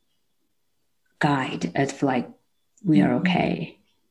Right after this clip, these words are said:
Speaker 1: You know, like, it's
Speaker 2: Mm-hmm.
Speaker 1: just not
Speaker 2: Mm-hmm.
Speaker 1: affected by
Speaker 2: Mm-hmm.
Speaker 1: what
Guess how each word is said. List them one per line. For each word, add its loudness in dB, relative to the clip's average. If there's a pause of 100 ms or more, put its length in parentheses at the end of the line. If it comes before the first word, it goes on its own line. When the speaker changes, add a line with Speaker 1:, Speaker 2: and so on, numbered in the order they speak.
(120)
Speaker 1:
You 2
know, 4
like, 8
it's 0
Speaker 2:
Mm-hmm. -2
Speaker 1:
just 0 (180)
not 6
Speaker 2:
Mm-hmm. -4 (360)
Speaker 1:
affected 0
by -2 (580)
Speaker 2:
Mm-hmm. 4
Speaker 1:
what 4